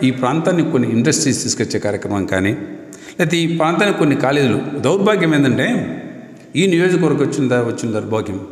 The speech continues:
నాకు తెలిసి ప్రతి నియోజకవర్గానికి ఒకటి, రెండు, మూడు ఇంజనీరింగ్ కాలేజీలు ఉంటాయి. ఈ పొద్దుటికి కదిరి నియోజకవర్గానికి ఒక ఇంజనీరింగ్ కాలేజ్ కూడా లేదు, మెడికల్ కాలేజ్ కూడా లేదు.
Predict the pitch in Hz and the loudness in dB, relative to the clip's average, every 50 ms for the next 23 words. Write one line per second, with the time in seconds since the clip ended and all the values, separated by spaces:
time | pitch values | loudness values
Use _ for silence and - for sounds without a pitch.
0 | - - - - 165 170 185 185 202 202 160 190 165 175 185 185 185 196 196 202 | -18 -16 -6 -2 -2 0 0 0 0 0 0 -2 -2 0 2 2 2 2 2 2
1 | 202 190 185 185 190 190 190 185 175 175 185 180 185 170 165 175 175 170 165 170 | 0 0 0 2 2 0 2 2 2 2 2 2 2 2 2 2 0 2 2 2
2 | 170 156 156 160 165 165 147 147 139 135 127 123 123 123 120 - - - - - | 2 2 2 2 2 2 2 2 4 4 4 4 4 4 2 2 0 -2 -4 -8
3 | - - - - - - - - - - 156 185 180 180 190 180 208 208 208 202 | -10 -12 -14 -14 -16 -16 -18 -14 -2 0 2 2 4 2 2 2 4 2 4 2
4 | 208 202 196 - 160 156 175 190 185 175 165 170 165 165 160 165 160 147 143 151 | 2 2 2 2 2 2 2 2 2 2 4 4 4 2 2 2 2 2 2 2
5 | 156 147 147 151 135 - - 135 127 143 165 170 165 156 - 147 139 135 147 135 | 2 2 2 2 0 0 2 2 4 4 4 2 2 2 2 2 2 2 2 2
6 | 131 123 110 107 123 127 127 - - - - - - - - - - - - - | 2 2 2 2 2 0 0 -2 -6 -8 -10 -12 -12 -16 -16 -18 -20 -20 -20 -10
7 | - 117 107 123 143 160 170 165 165 156 143 143 131 127 120 120 113 107 101 107 | -4 -2 0 0 2 2 0 2 2 2 2 4 2 4 2 2 2 2 2 2
8 | 120 120 - | 0 0 -2